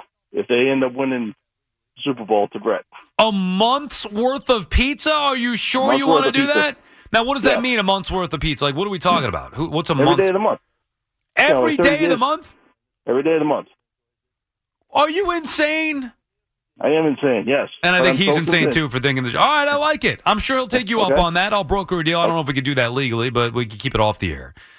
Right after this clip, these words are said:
Speaker 2: Uh,
Speaker 1: Uh-huh.
Speaker 2: you,
Speaker 1: Absolutely.
Speaker 2: you versus
Speaker 1: And this way,
Speaker 2: Brett.
Speaker 1: and this, and this, right. And this way, you can watch the game and root for the Giants, okay? And, you
Speaker 2: Well
Speaker 1: know, and this way, you know, everyone enjoys it.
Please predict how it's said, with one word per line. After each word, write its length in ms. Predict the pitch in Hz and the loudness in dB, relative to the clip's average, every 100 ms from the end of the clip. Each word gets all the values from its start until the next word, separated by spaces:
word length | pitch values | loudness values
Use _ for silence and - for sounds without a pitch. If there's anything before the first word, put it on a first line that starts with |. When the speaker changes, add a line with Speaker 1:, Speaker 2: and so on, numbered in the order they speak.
| _ - | _ -2
Speaker 2:
Uh, 60 | |
Speaker 1:
Uh-huh. 520 | 147 151 151 160 147 - | 0 2 0 -2 -4 -2
Speaker 2:
you, 420 | 151 240 254 - 185 | 0 2 -2 -4 -4
Speaker 1:
Absolutely. 260 | 208 277 | 0 2
Speaker 2:
you 540 | 320 294 240 254 285 - | 2 0 -2 -2 -4 -2
versus 420 | 233 269 269 285 269 | 0 0 0 0 2
Speaker 1:
And 100 | 165 | 2
this 140 | 220 | 0
way, 120 | - 311 | 2 2
Speaker 2:
Brett. 240 | 311 254 | 2 0
Speaker 1:
and 80 | 156 | -2
this, 80 | 156 | -4
and 240 | - 139 | -2 -2
this, 120 | 156 - - - | -2 -4 -8 -2
right. 240 | 175 104 _ _ - | 0 -2 _ _ -6
And 100 | 110 | -2
this 140 | 156 175 | -2 0
way, 220 | 160 151 | 0 0
you 180 | 147 147 | -2 -4
can 120 | 131 | -2
watch 200 | 127 151 | -2 -2
the 80 | 165 | -4
game 200 | 147 151 | -2 -2
and 100 | 139 131 | -2 -4
root 100 | 139 | -4
for 60 | |
the 80 | 190 | -6
Giants, 380 | 180 139 156 - _ _ _ _ _ | -2 -2 -2 -6 _ _ _ _ _
okay? 320 | 104 120 117 - _ _ _ _ _ _ - | -4 2 2 0 _ _ _ _ _ _ -2
And, 580 | 113 117 123 127 123 113 _ | 2 4 4 2 0 -4 _
you 80 | - | 0
Speaker 2:
Well 180 | 123 101 | 2 0
Speaker 1:
know, 60 | - | -4
and 140 | 113 123 | -2 -2
this 100 | 123 | -2
way, 220 | 135 127 123 | 0 2 0
you 120 | 127 | 0
know, 120 | 120 | 0
everyone 300 | 123 127 123 | 0 -2 -2
enjoys 400 | 117 123 120 113 | -2 -2 -2 0
it. 140 | 123 | -4